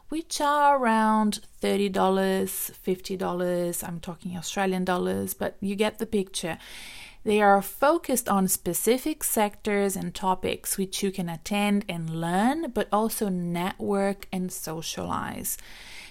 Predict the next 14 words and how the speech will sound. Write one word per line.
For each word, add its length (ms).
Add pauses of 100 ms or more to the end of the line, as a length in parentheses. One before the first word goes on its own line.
There 180
may 200
be 180
job 320
opportunities 840
that 220
you 260
are 140
made 260
aware 500
of 120
through 260
these 240
events. 560